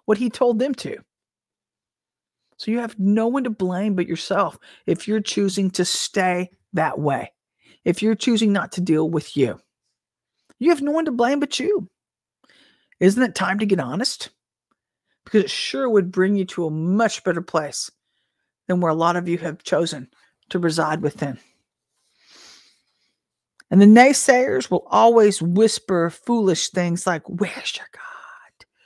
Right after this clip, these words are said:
Where's your God?" You wanna know why they're saying that to you? They want you to stay as stuck as they are. And, and so I'm gonna tell all you endued vessels out there, say this back to them. Say, say, "Well, let me show you. Let me show you." While God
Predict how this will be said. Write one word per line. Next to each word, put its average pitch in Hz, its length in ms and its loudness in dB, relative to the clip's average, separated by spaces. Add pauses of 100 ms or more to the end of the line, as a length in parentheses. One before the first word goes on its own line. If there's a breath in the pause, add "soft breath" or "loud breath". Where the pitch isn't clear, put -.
(280 soft breath)
Where's 254 260 4
your 202 80 0
God?" 170 360 -2
You 202 80 4
wanna 277 180 2
know 247 100 2
why 170 180 0
they're 196 140 -2
saying 160 360 -6
that 180 160 -6
to 185 100 -6
you? 185 140 -2 (280 soft breath)
They 196 80 0
want 196 220 2
you 196 40 -4
to 180 80 -2
stay 165 240 2
as 160 80 -2
stuck 156 260 -4
as - 140 -8
they 156 220 0
are. 147 160 -6 (400 soft breath)
And, 220 140 4
and 226 120 4
so 240 80 2
I'm 220 60 4
gonna 202 300 2
tell 175 260 0
all 165 140 0
you 170 200 -4
endued 156 420 -2 (200)
vessels 160 400 -6
out 185 180 -2
there, 208 220 -2 (180 soft breath)
say - 160 -4
this 175 160 -2
back - 240 -8
to - 80 -10
them. 117 180 -12 (280 soft breath)
Say, 196 360 2 (120 loud breath)
say, 196 320 2 (160)
"Well, 170 100 -2
let 180 140 -8
me - 80 -16
show - 340 -8
you. - 240 -20 (400)
Let 165 80 -4
me 170 80 -8
show - 280 -14 (280)
you." - 80 -20 (440 soft breath)
While 180 180 4
God 175 360 2